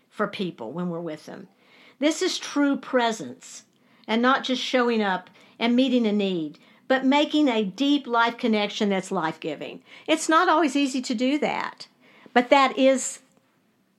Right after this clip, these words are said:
a place that I try, I try to be when I'm with people, and I miss the mark at times.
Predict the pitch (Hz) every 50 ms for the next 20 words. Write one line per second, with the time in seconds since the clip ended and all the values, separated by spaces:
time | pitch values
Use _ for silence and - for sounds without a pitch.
0 | _ _ - - - - - 262 254 247 247 254 233 - - 220 208 202 196 196
1 | 196 - - - 220 214 214 220 214 214 202 196 - - 233 220 - 220 226 226
2 | 220 - - 233 220 208 208 214 214 208 214 - 208 180 240 262 277 254 214 202
3 | 190 202 214 214 202 202 208 233 254 247 - 220 196 190 - 170 185 180 - -
4 | - - 269 294 302 302 320 320 - - - 269 247 247 269 302 320 320 - -
5 | - - 202 185 82 - - 196 190 -